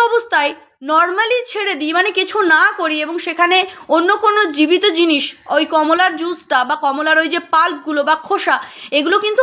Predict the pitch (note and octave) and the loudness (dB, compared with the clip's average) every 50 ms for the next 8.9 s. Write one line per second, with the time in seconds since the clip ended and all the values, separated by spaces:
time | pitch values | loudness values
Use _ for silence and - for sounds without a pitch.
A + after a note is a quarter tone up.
0 | - - D#4+ C#4+ C#4+ C#4+ - D#4+ F4+ D#4+ D#4+ D#4+ F4+ F#4+ G#4+ F4 E4+ F#4 F4+ F4 | 0 2 -2 -2 -2 -4 -4 -4 -4 -4 -2 -2 -2 0 0 0 0 2 2 2
1 | D4 C#4 B3 G#3+ G#3 F#3+ G3 F#3 - - - - - - - - - C#4+ C4+ D4+ | 0 0 -2 -4 -4 -6 -8 -8 -10 -14 -18 -20 -20 -20 -20 -8 -6 -4 -2 0
2 | F4 F#4 D#4+ G4+ G4+ G4+ - F#4+ F#4 G4 F#4 F#4 E4+ D#4 D4+ C4 C4 A3+ A3 - | -2 0 0 0 -2 0 -2 -2 0 0 2 2 0 0 -2 -2 -4 -6 -6 -6
3 | C4 A#3+ A3 G#3+ - - _ _ _ _ _ _ _ _ - C#4+ D#4 D#4 D#4 G#4 | -10 -8 -8 -8 -10 -12 _ _ _ _ _ _ _ _ -6 -6 -6 -2 2 2
4 | G#4 - - - D4+ E4 E4+ F4 C#4+ B3 B3 B3+ - C#4+ C#4+ C#4+ E4 - F4 F4+ | 2 2 2 0 -2 0 0 0 0 0 0 -4 -4 -8 -6 -6 -8 -10 -10 -8
5 | - C#4 B3 A3+ A#3 - G#3+ B3 D4 C#4+ C#4 D4+ D#4+ E4 E4 - A4 G#4 G4 G4 | -4 -4 -4 -4 -6 -12 -8 -6 -4 -4 -4 -4 -6 -6 -2 -2 -2 2 2 2
6 | D4+ C4+ A#3+ B3 B3+ - - _ _ _ _ _ _ _ _ _ - D4+ D4 C#4 | 2 2 0 -2 -6 -10 -18 _ _ _ _ _ _ _ _ _ -2 0 0 2
7 | C4+ D#4 D#4 D4+ F#4 F#4 A4 A4 - F4+ F4+ F4+ E4+ D4+ D#4+ D4 B3+ B3 B3+ B3+ | 2 2 0 2 0 -2 -4 -2 0 -2 -2 -2 -2 0 2 2 2 0 0 -2
8 | C4+ C4+ C4+ D4+ - - - D#4 C#4+ D#4+ D#4 - - G3+ A#3 A#3 A3 A3+ | -4 -4 -4 -6 -8 -4 -6 -4 -4 -4 -6 -6 -2 -2 0 0 0 -4